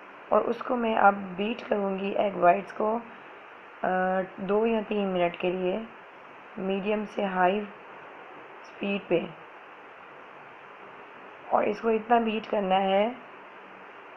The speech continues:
कि ये फ्लफ़ी हो जाए। और इसके दरमियान में मैंने वन टेबलस्पून शुगर डाली थी, वन टेबलस्पून मैंने एग यॉक्स में डाली है, वन टेबलस्पून शुगर मैंने एग वाइट्स में डाली है। और इस तरह दोनों हम बैटर मेरे पास रेडी हो गए हैं। अब एग वाइट्स को मैं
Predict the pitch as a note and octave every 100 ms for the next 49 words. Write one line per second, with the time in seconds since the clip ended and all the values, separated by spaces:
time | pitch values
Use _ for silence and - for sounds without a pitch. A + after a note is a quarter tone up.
0 | - - - - - - G3+ - G#3+ F#3
1 | G#3 F#3 E3 D#3 D3+ - G3 - - A3+
2 | G3 F3+ E3+ F3 F3+ F#3 F3+ F3 G3+ F#3+
3 | F3+ F3+ - F#3+ F3 F3+ E3+ F#3+ G#3 G#3
4 | A3+ A3+ - - - - - - - A#3
5 | B3 C4 B3 B3 B3 B3 A#3 A3+ A3 -
6 | G#3+ F#3 F#3+ F#3+ - A#3 A3 G#3+ A3 G#3+
7 | G#3 G3+ G3+ G#3 G3 F#3+ G#3 G3+ - F#3
8 | F#3 F3+ F3 G3 E3 E3+ F#3 - A3 G#3
9 | G3+ G#3 G#3 F#3+ F#3 A#3 G#3 F#3+ F3+ F#3
10 | F#3 F3+ - - - - - F#3+ F#3 G3
11 | F#3+ F#3+ F#3+ F#3 F#3 F3+ G#3+ G#3+ G#3+ A#3
12 | B3+ - - - - - - - - -
13 | - - G#3 G#3+ A3+ A#3 - A3+ G#3 F#3
14 | F3+ F#3 G#3